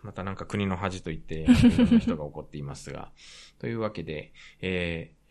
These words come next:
ー、チョ・ヒョナ前大韓航空副社長の夫、パク・ボウ氏が離婚訴訟中の妻、チョ氏を暴行などの疑いで告訴したが、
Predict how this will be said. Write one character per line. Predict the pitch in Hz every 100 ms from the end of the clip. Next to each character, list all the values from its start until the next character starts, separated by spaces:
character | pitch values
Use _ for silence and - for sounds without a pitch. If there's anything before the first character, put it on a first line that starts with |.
| _
ー、 | -
チ |
ョ・ | 143
ヒ |
ョ | 233
ナ | 113 - _ 139
前 | 156 180
大 | - 120
韓 | 147 151
航 | 151 156
空 | 147 92
副 | - 123
社 | 120
長 | - 101
の | 82
夫、 | 85 - 82 - -
パ | 156
ク・ | - 80
ボ | 107 120
ウ | 104
氏 | 87
が | 76 67
離 | - -
婚 | 175
訴 | 175
訟 | 160 160
中 | 147 151
の | 143
妻、 | 135 139 104 -
チ | -
ョ | 156
氏 | - 101
を | 82 -
暴 | 104 123
行 | 156 170
な | 160
ど | 131
の | 95
疑 | 90 98 95
い |
で | 98
告 | - -
訴 | 107
し | -
た | 82
が、 | 78 69